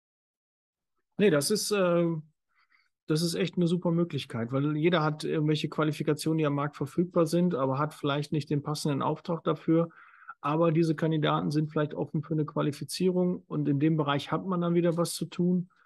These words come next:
Und, ähm, ja, es ist, es ist schon, äh, eine klare Aufwertung unserer Dienstleistung. Wie ich auch finde,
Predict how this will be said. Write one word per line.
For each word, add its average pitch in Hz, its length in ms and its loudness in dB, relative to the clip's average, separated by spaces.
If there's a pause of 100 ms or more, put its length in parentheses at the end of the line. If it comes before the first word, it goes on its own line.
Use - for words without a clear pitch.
(420)
Und, 143 520 -2
ähm, 135 500 0 (180)
ja, 180 200 0
es 160 160 -2
ist, - 200 -4
es 175 360 -4
ist 190 220 -2
schon, 196 280 4
äh, 190 40 0
eine 175 420 2
klare 170 360 0
Aufwertung 165 500 0
unserer 160 240 2
Dienstleistung. 135 680 -2
Wie 143 60 2
ich 156 120 0
auch 151 100 -2
finde, 190 400 6